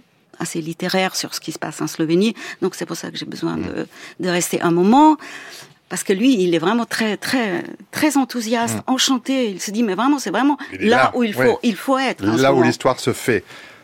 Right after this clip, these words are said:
Speaker 1: Et, euh, et à un moment, il dit, mais oui, aussi, je voudrais faire, euh,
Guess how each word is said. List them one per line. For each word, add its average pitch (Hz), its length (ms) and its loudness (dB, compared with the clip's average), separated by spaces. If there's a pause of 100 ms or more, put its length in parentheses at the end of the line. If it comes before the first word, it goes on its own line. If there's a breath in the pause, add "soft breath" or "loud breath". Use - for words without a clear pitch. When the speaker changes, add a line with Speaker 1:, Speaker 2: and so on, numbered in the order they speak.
Speaker 1:
Et, 185 440 4
euh, 147 160 0 (1300)
et 208 140 2
à 196 60 2
un - 20 2
moment, 220 220 2
il 262 120 2
dit, 233 140 0
mais 226 160 0
oui, 277 260 6
aussi, 220 260 -2
je 247 100 -6
voudrais 214 240 -4
faire, 226 200 -2
euh, 202 180 -2